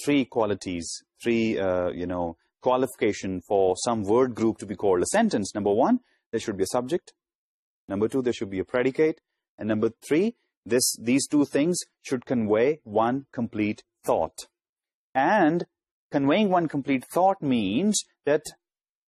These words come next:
this word group should be able to stand alone. Now, fragment is what? Possibility is that, uh, there is a word group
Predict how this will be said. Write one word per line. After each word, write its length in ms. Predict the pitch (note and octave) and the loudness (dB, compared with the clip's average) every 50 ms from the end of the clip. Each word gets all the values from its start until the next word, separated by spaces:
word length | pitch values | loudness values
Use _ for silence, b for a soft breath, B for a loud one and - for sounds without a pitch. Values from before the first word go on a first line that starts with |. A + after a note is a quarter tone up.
| _ _ _ - | _ _ _ -12
this 280 | - A#2 D3 F#3+ - - | -4 0 0 0 0 0
word 340 | B2 B2+ C#3 D3 D3+ C3+ A#2+ _ _ _ - | 2 4 4 4 4 2 0 _ _ _ -12
group 440 | A2+ - D3+ D#3+ C#3 C#3 E3+ E3+ _ _ _ _ _ _ _ _ _ _ _ _ _ _ _ _ _ _ _ _ _ _ _ _ _ _ _ | -2 2 4 4 6 4 2 2 _ _ _ _ _ _ _ _ _ _ _ _ _ _ _ _ _ _ _ _ _ _ _ _ _ _ _
should 280 | - - C#3+ C3 B2 | -4 -2 -2 -2 0
be 160 | A#2 A#2 A2+ A#2 | 0 2 4 4
able 260 | C3+ C#3+ D3 C3+ A2+ | 4 4 2 0 0
to 340 | - A#2+ A#2 C#3 G3 C4 - _ _ _ _ | 0 0 2 2 2 0 -2 _ _ _ _
stand 680 | - - - - - C3+ A#2+ B2 D3+ F#3 F#3+ F#3 - - | -10 -8 -8 -2 -2 0 2 2 2 2 0 -2 -4 -2
alone. 580 | - A#2+ A2+ G#2+ G2 F2 D#2+ D#2 D2+ D2+ D2+ - _ _ _ _ _ _ _ _ _ _ _ _ _ _ _ _ | 0 0 2 2 2 0 0 -2 -4 -6 -12 -16 _ _ _ _ _ _ _ _ _ _ _ _ _ _ _ _
Now, 100 | - E3+ - - | -6 -6 -6 0
fragment 360 | - A3 A3+ B3 D4+ D4+ C4 C4 | 0 0 2 4 4 4 4 4
is 140 | G3 C#3 | 2 0
what? 360 | A2 G2+ E2 D2+ - _ - - _ _ _ _ _ _ _ _ _ | 0 0 0 0 0 _ -12 -20 _ _ _ _ _ _ _ _ _
Possibility 600 | - - A3 - A3+ G#3 A#3 A#3 A3+ A3 A3 G#3+ - | -2 -2 0 2 4 4 4 4 4 2 2 -2 2
is 560 | - G3 G#3 F#3 C3 G#2 G2 F#2 - - - _ _ _ _ _ _ _ | 4 4 4 6 4 2 2 -2 -2 -4 -6 _ _ _ _ _ _ _
that, 380 | A2+ C3+ C#3 C3+ C3+ _ - D3 | 0 2 2 2 0 _ -2 0
uh, 680 | C3+ B2+ B2+ B2+ B2+ B2 B2 B2 B2 B2 B2 A#2+ A2 _ _ _ _ _ _ _ _ _ _ _ _ _ _ _ _ _ _ _ _ _ _ _ _ _ _ - | 2 4 4 4 4 4 4 4 4 2 2 0 -2 _ _ _ _ _ _ _ _ _ _ _ _ _ _ _ _ _ _ _ _ _ _ _ _ _ _ -2
there 120 | A#2+ A#2+ | 0 0
is 80 | A#2 B2 | 2 0
a 60 | G#2+ | 0
word 260 | G2 A2 B2+ C#3+ D3 | 2 2 2 2 2
group 300 | C3+ E3 G#3 A#3+ A#3+ _ | 2 2 2 2 2 _